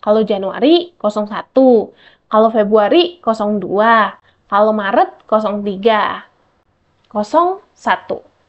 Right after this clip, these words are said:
Kita ubah fontnya dengan Droid Serif. Kita perbesar. Kemudian masukin deh ke dalam shape-nya.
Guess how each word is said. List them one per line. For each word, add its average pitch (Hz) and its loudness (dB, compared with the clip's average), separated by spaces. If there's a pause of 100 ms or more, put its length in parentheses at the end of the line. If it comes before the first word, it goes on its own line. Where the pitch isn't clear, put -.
(280)
Kita 202 -4
ubah 240 2
fontnya 311 2
dengan 233 0
Droid 208 -2
Serif. 226 -4 (1400)
Kita - -16
perbesar. 208 -2 (800)
Kemudian 208 -2
masukin 320 -2
deh 320 0
ke 269 -2
dalam 214 -2
shape-nya. - -8